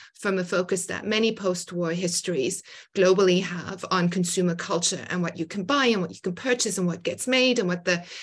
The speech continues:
circulation, um, the circuits are of these products. And he says, "Well, actually, we need to take a step back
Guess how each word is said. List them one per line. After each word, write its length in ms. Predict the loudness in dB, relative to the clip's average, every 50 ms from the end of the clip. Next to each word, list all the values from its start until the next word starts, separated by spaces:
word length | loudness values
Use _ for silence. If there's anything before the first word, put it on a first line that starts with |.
| -14 -14 -10
circulation, 1080 | -2 2 4 4 4 6 4 2 4 4 2 2 0 0 -2 -2 -2 -2 -2 -2 -2 -2
um, 360 | -2 -4 -4 -4 -6 -6 -6
the 100 | -4 -4
circuits 400 | -2 0 0 0 0 -2 -4 -2
are 240 | -2 -2 0 2 2
of 220 | 0 0 -2 -2 -4
these 180 | -4 -4 -6
products. 560 | -6 -4 -2 0 2 2 0 0 -4 -8 -10
And 140 | -8 -8 -6
he 80 | -6 -6
says, 280 | -4 -4 -4 -4 -4
"Well, 120 | -6 -8 -6
actually, 320 | -4 -2 -2 -2 -2 -2
we 80 | -2 -2
need 180 | -2 -2 -4
to 80 | -4 -6
take 220 | -6 -6 -6 -6
a 40 | -6
step 280 | -6 -6 -6 -6 -6 -4
back 360 | -4 -2 -2 -2 -4 -6 -8